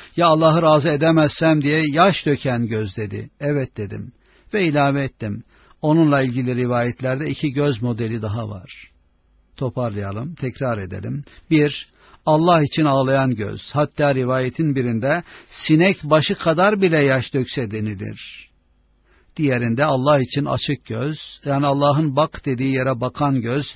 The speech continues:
Üçüncüsü, Allah'ın bakma dediğine bakmayan, yani kapalı göz. Bir de dördüncüsü, Allah dayanamayacağım şeyle imtihan etmesin, Allah yolunda çıkarılan göz dedim. Evet,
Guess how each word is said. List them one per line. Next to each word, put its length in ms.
Üçüncüsü, 720
Allah'ın 440
bakma 420
dediğine 460
bakmayan, 480
yani 280
kapalı 420
göz. 360
Bir 240
de 200
dördüncüsü, 640
Allah 400
dayanamayacağım 800
şeyle 200
imtihan 320
etmesin, 680
Allah 460
yolunda 440
çıkarılan 680
göz 360
dedim. 420
Evet, 320